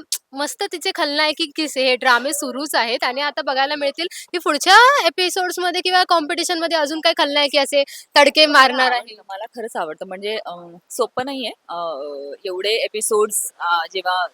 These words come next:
Speaker 2: तुम्ही करत असता, एवढे कंटिन्यूअस जेव्हा शूट करत असता, तेव्हा सतत on tour होऊन, अ, सतत तुमच्या रिॲक्शन्स सेम होत नाहीयेत
Speaker 1: Exactly.
Speaker 2: याचा विचार करत राहणं की "अरे, मी हे आता झालंय माझं हे, आता, आता काय, आता काय, आता काय, आता काय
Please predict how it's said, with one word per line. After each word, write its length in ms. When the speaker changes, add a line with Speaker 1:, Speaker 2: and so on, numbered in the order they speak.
Speaker 2:
तुम्ही 200
करत 240
असता, 340
एवढे 360
कंटिन्यूअस 480
जेव्हा 160
शूट 280
करत 220
असता, 280
तेव्हा 140
सतत 800
on 100
tour 240
होऊन, 240
अ, 340
सतत 240
तुमच्या 440
रिॲक्शन्स 920
सेम 400
होत 180
नाहीयेत 460
Speaker 1:
Exactly. 200
Speaker 2:
याचा 440
विचार 320
करत 360
राहणं 280
की 60
"अरे, 160
मी 120
हे 160
आता 540
झालंय 360
माझं 240
हे, 180
आता, 220
आता 200
काय, 200
आता 220
काय, 180
आता 220
काय, 200
आता 160
काय 300